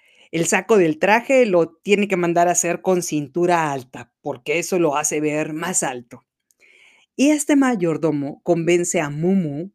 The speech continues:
que el polo es el deporte de los reyes.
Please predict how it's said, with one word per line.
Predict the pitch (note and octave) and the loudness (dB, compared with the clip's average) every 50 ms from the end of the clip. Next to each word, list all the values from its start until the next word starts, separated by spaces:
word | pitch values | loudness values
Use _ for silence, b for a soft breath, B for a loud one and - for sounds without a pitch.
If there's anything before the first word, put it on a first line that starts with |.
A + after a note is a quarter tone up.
| _ _ _ _ _ | _ _ _ _ _
que | - F#3 E3+ D3+ D3+ | -4 -2 0 0 0
el | C#3+ C3+ - | -2 -4 -6
polo | _ - D#3+ E3 E3 E3 F3+ F3+ - _ _ _ _ _ - | _ 0 0 0 2 0 -2 -4 -6 _ _ _ _ _ -6
es | F3 - - | -4 -2 -2
el | G3+ G3+ F#3+ | -2 -2 -2
deporte | E3+ E3+ E3 - _ _ - E3+ F3 E3+ D#3 _ - D3+ D3 - _ - | -2 -4 -6 -6 _ _ -6 -2 -2 -2 -4 _ -8 -8 -8 -8 _ -8
de | D3 D3+ | -6 -6
los | D3 C#3+ C#3+ C#3+ | -4 -4 -6 -6
reyes. | C#3 D3 D3+ D#3 D3 C#3 - - - - - - _ | -6 -6 -6 -6 -8 -10 -12 -8 -6 -6 -6 -8 _